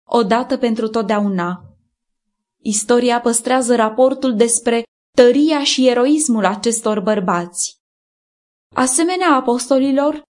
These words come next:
mulți dintre ei au căzut la posturile lor, însă clădirea templului a mers înainte.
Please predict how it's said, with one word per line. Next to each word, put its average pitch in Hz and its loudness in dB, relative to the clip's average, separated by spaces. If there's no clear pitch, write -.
mulți 311 2
dintre 233 2
ei 233 2
au 240 0
căzut 240 0
la 247 0
posturile 240 0
lor, 190 -2
însă 220 0
clădirea 233 0
templului 226 0
a 208 -2
mers 208 -2
înainte. 185 -4